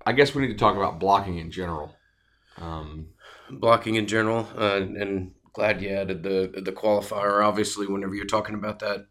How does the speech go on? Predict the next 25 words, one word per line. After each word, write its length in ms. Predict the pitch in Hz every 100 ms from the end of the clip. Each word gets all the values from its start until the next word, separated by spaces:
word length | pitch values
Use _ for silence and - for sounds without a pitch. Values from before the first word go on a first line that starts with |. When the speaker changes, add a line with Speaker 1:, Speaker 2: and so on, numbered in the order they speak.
| _
Speaker 2:
<clears throat> 400 | 185 180 160 - - - - - - _
uh, 340 | 98 98 98 98 98
you're 100 | 104
gonna 140 | 117
be 80 | 104
thinking 300 | 113 104 104
about 200 | 101 98
the 80 | 101
play 240 | 104 101
of 80 | 98
the 80 | 95
offensive 460 | 92 92 92 98
line, 320 | 92 92 98
which, 320 | 98 95 - 98
uh, 240 | 92 92 -
wasn't 520 | 110 117 110 - 73
great, 380 | - 101 98 -
and 340 | 92 92 90 95
nor 340 | 101 98 95 - -
was 180 | 92
it 80 | 92
necessarily 480 | 101 98 101 92 90
expected 460 | 90 - 98 98 90
to 60 |
be. 300 | 85 95 92